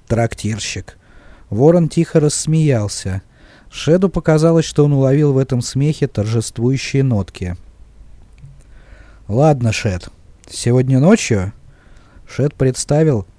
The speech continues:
себе, как его матушку увозят на т-, телеге хранители, и поборол приступ отвращения к самому себе. «Ага!» «Отлично,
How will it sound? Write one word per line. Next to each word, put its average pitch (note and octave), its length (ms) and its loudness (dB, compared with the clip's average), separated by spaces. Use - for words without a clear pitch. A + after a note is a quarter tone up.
себе, G#2+ 460 -4
как F#2 220 -6
его A2 160 0
матушку A#2 540 -2
увозят A2 500 -2
на F#2+ 160 -2
т-, - 200 -20
телеге G#2+ 480 -2
хранители, G#2+ 800 -4
и F#2+ 80 -6
поборол G#2+ 480 -2
приступ A2 480 -4
отвращения G2+ 720 -2
к - 60 -16
самому G2 440 -4
себе. G2 460 -6
«Ага!» G3 520 0
«Отлично, B2 800 2